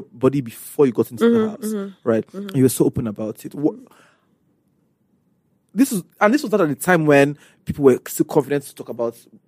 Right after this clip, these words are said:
Speaker 1: work they've done.
Speaker 2: Yeah.
Speaker 1: But you already spoke about it.
Speaker 2: Mm-hmm.
Speaker 1: Why? Why?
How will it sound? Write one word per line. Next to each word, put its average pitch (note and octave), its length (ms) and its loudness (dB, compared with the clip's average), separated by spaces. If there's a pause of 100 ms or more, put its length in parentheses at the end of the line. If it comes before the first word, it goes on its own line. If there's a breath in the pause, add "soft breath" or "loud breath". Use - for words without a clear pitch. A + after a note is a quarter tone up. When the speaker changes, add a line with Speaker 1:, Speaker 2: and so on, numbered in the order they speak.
(380)
Speaker 1:
work B2 400 -2
they've A#2 180 -6
done. A#2 340 -8
Speaker 2:
Yeah. F3+ 380 2 (340)
Speaker 1:
But C#3+ 80 0
you C3 220 6
already C3 160 8
spoke - 220 -12
about A#2 340 -8
it. - 140 -20
Speaker 2:
Mm-hmm. F3+ 440 -12
Speaker 1:
Why? D3 240 4
Why? E3 360 -10